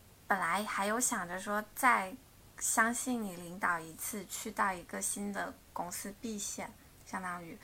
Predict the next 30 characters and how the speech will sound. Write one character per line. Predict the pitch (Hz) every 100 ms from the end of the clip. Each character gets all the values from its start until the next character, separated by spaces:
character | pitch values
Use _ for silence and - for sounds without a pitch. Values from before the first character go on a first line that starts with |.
| - -
但 | 220
是 | 214 220
你 | 208
没 | 175 170
有 | 180
选 | 185 - 190 165
择 | - - - -
跟 | - 190
他， | 185 196 170 -
这 | 262
次 | 254 240
你 | 185
没 | 170
有 | 170
选 | 202
择 | 160
跟 | 160 175
他 | 196 170
去 | - 196
了， | 180
即 | -
便 | 180 226 202
他 | 202
是 | 190 214
你 | 190
非 | - 185
常 | 196 170 -
敬 | - 220 190
重， | 214 - - - - - -
呃， | 170 165